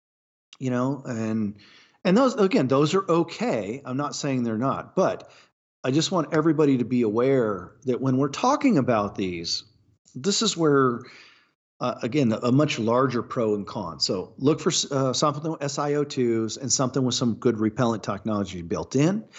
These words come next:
Just know that having that combinations means they're most likely go-, not gonna be water-based.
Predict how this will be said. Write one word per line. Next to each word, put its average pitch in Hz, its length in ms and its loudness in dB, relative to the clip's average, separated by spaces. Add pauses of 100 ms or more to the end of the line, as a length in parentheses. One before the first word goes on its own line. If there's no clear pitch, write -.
(340)
Just 185 360 4
know 147 320 4
that 127 160 0
having 151 520 -2
that 139 240 -6
combinations 123 960 -4
means 113 320 0
they're 113 120 -2
most 127 320 2
likely 117 340 2
go-, 113 120 -6
not 143 260 0
gonna 139 140 -4
be 113 400 -2 (300)
water-based. 110 800 0